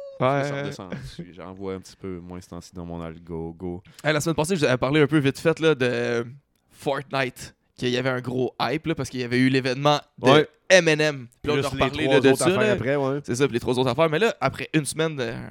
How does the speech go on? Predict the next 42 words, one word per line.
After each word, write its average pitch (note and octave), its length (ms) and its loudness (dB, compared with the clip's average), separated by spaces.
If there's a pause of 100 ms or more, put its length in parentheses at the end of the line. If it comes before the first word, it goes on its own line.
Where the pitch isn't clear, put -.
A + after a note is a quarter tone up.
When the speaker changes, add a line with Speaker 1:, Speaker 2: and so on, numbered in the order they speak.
(100)
Speaker 1:
une B2 80 -8
semaine C#3+ 160 -2
de C#3 80 4
retour C3+ 380 0
à B2 260 -6
jouer C3+ 320 -4
beaucoup D3+ 320 -8
dessus, E3+ 420 -4 (1300)
je - 80 -12
t'arrête C#3 240 0
de, C3 80 8
pr-, - 220 -4
de C3+ 80 4
réaliser, C3 320 2
puis D#3+ 120 -8
là, E3 100 -2 (120)
en B2+ 60 -10
fait D3+ 100 -4
aussi, - 220 -8
c'est, A#2 160 -6
c'est A#2+ 140 -2
inspiré A#2+ 320 -4
de C3 80 0
quelque B2 180 -8
chose B2+ 140 4
d'autre C#3+ 200 0
que B2+ 80 -4
j'ai A#2 140 -8
vu B2 200 -8
aussi, E3 260 -4
là. E3 60 2 (640)
Mais - 100 0
je - 60 0
t'arrête E3 180 4
de, E3+ 140 0 (380)
vu B2+ 180 -4
que F#3+ 120 -2
Fortnite, C#3+ 480 0
là, C#3 100 2 (200)
ils B2 100 -6
ont A#2 60 -4
fait, C3 200 4